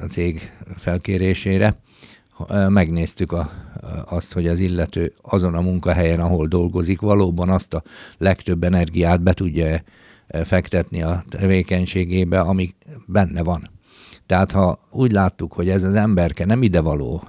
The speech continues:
tegyük át egy másik helyre, ott sokkal többet tudna tenni a cég fejlődéséért, akkor ránk hallgattak és áthelyezték, és valóban siker volt. A másik lehetőség meg az, hogy azt mondjuk, hogy igen,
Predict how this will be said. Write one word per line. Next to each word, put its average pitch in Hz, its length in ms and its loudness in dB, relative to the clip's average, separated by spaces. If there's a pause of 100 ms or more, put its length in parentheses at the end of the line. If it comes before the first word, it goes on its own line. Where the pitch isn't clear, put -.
tegyük 101 320 0
át 90 240 -2
egy 90 80 -2
másik 110 440 0
helyre, 85 280 0
ott 90 140 0
sokkal - 400 -2
többet 78 500 -6 (300)
tudna 90 300 -4
tenni 82 360 -2
a 80 80 -2
cég 82 400 -4 (300)
fejlődéséért, 104 960 2
akkor 110 500 -2 (360)
ránk 101 340 2
hallgattak 98 580 0
és 87 160 -6
áthelyezték, 78 720 -6
és 82 160 -6
valóban 76 440 -6
siker - 360 -10
volt. - 320 -14 (500)
A 92 100 -4
másik 120 380 2
lehetőség 117 600 0
meg 113 180 0
az, 110 180 2
hogy 98 140 -2
azt 101 200 0
mondjuk, 87 320 -2
hogy 101 160 -2
igen, 90 340 0